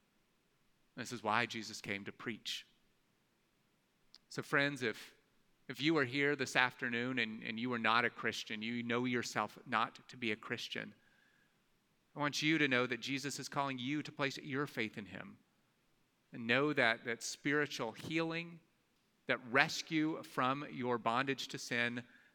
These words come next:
that peace with God can only come through repentance and faith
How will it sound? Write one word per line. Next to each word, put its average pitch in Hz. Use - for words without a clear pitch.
that 127
peace -
with 151
God 117
can 131
only 139
come 120
through 113
repentance 131
and 123
faith 104